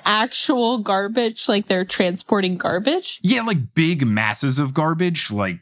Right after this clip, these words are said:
Speaker 2: dumpsters worth. And they're shipping it to somewhere else?
Speaker 1: Naples?
Speaker 2: I get, I don't,
Speaker 1: <laughs>
Speaker 2: well,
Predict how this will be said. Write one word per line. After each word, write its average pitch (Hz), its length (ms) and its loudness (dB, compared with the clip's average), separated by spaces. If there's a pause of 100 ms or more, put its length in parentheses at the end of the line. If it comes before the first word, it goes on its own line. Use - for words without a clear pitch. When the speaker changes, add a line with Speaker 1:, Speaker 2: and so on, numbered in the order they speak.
(160)
Speaker 2:
dumpsters 127 640 0
worth. 90 580 -4 (160)
And 101 380 0
they're 104 200 0
shipping 196 460 0
it 220 140 -4 (160)
to 107 460 0
somewhere 151 580 0
else? 254 420 -2
Speaker 1:
Naples? 240 840 0
Speaker 2:
I 131 160 4
get, 190 280 0
I 220 140 2
don't, - 280 0
Speaker 1:
<laughs> - 0 -
Speaker 2:
well, 220 200 0